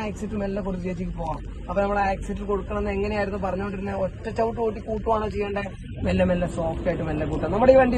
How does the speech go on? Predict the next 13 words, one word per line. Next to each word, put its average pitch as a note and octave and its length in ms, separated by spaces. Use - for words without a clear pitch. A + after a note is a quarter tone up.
ഓട്ടോമാറ്റിക് G#3 480
വണ്ടി C#3+ 160
കേട്ടോ. F3 200
അപ്പൊ A3+ 220
ലൈസൻസും C4 600
ഉണ്ട്, C4 160
വണ്ടിയുണ്ട് A#3+ 600
വീട്ടില്, A3+ 360
എടുക്കാൻ B3+ 440
പറ്റാതെ A#3 600
ബുദ്ധിമുട്ടായിട്ട് A#3 680
നിൽക്കണവരുണ്ടെങ്കിൽ A3 840
വിളിക്കുക, G3+ 400